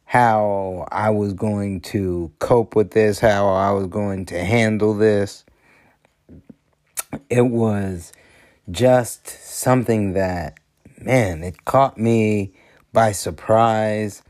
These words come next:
and it caught me, okay, I had many situations catch me by surprise. Though I was a bit of a challenge, I knew, I wasn't surprised when,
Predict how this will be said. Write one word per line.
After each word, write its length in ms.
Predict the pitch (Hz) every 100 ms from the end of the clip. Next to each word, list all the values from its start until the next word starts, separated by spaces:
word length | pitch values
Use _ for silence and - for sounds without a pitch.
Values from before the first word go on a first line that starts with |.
| _ _ _ - _
and 640 | 113 113 110 101 95 85 - _ _ _ _ _ _ _ _
it 220 | - 147
caught 380 | - 165 156 -
me, 680 | 147 147 147 135 131 123 113 _ _ _ _ _ _ _ _ _ _ _ _ - _
okay, 420 | 170 147 101 76 - _ _ - _ _ _ _ _ _ _
I 120 | 170 185
had 360 | 196 196 165
many 360 | 123 135 143 127
situations 840 | - 127 107 107 113 104 101 87
catch 320 | - 107 98
me 120 | 113 101
by 240 | 98 95
surprise. 720 | - 90 107 98 87 85 85
Though 220 | 107 175
I 160 | 160 151
was 200 | 143 113
a 60 | 113
bit 220 | 123 131
of 160 | 120
a 80 | 110
challenge, 800 | 95 139 120 117 117 117 113 113
I 300 | 139 196 180
knew, 880 | 113 104 110 101 98 95 90 90 - -
I 80 | 180
wasn't 360 | 190 156 143
surprised 840 | - - 107 127 120 110 95 90
when, 480 | 101 104 95 90 87